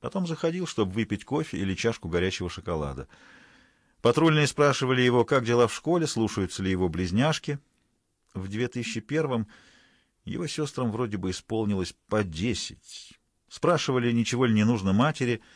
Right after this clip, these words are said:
Иногда подходил к нему и я, если какой-нибудь разгневанный налогоплательщик не возмущался работой полиции и удавалось справиться с бумажным потоком. Никто не упоминал его отца.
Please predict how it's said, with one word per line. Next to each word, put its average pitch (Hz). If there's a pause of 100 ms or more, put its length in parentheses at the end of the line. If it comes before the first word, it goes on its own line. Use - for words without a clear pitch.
(760)
Иногда 117
подходил 117
к -
нему 110
и -
я, 127 (1040)
если 98
какой-нибудь 98
разгневанный 90
налогоплательщик 92
не 98
возмущался 101
работой 98
полиции 107
и 95
удавалось 90
справиться 98
с 80
бумажным 80
потоком. - (1800)
Никто 120
не 165
упоминал 120
его 127
отца. -